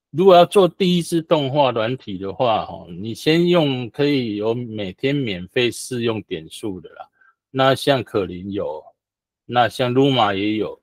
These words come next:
可是 Runway 没有。那你可以从这两个软体去试试看。比如说，像现在不是很流行所谓的复古照，让它动啊？那这个是最简单的，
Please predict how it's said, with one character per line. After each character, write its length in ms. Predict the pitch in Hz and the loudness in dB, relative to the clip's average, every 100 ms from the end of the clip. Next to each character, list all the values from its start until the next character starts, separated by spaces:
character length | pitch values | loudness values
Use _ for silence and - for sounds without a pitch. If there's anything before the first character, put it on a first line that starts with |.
| _ | _
可 160 | - | -14
是 880 | 95 - 135 123 117 110 107 104 104 - - | -8 0 2 2 0 -2 -4 -4 -6 -10 -2
Runway 420 | 117 120 120 104 | 0 0 0 -4
没 220 | 95 95 | -6 -10
有。 200 | 95 - _ _ _ - | -12 -14 _ _ _ 0
那 100 | 143 | 0
你 120 | 120 | 2
可 100 | - | 4
以 80 | 143 | 4
从 220 | - 117 | 4 -2
这 140 | 107 139 | 0 0
两 180 | 101 | 0
个 300 | 98 101 98 | -2 -2 -2
软 220 | 95 98 101 | -2 -4 -4
体 160 | 104 | -8
去 180 | 82 110 | -8 -8
试 200 | 98 - | -8 -8
试 180 | 98 107 | -8 -10
看。 260 | - 101 90 | -6 -6 -4
比 140 | 107 | -4
如 80 | 113 | 0
说， 280 | 143 143 147 - _ _ _ _ | 2 2 2 -6 _ _ _ _
像 260 | - 151 | 0 2
现 220 | 135 - 156 | 2 2 4
在 80 | |
不 100 | 143 | 4
是 80 | 139 | 2
很 180 | 135 107 | 2 0
流 200 | 110 131 | 0 0
行 400 | 127 123 123 127 | 0 -2 -2 -4
所 220 | 127 110 | -6 -2
谓 140 | 120 135 | 2 2
的 420 | 120 110 107 104 | 2 0 0 -2
复 200 | - 147 | -2 -2
古 220 | 110 98 | -2 -8
照， 300 | 98 139 120 | 0 2 4
让 160 | 120 117 | 2 0
它 120 | 117 - | -2 0
动 260 | 131 104 87 _ _ _ _ _ _ | 0 0 -4 _ _ _ _ _ _
啊？ 80 | 123 | -2
那 160 | 156 151 | 0 2
这 100 | 156 | 2
个 100 | 151 | 2
是 180 | 147 | 2
最 180 | 139 147 | 2 0
简 180 | 113 95 | 0 -4
单 240 | 92 110 | -2 -2
的， 160 | 107 85 | -2 -6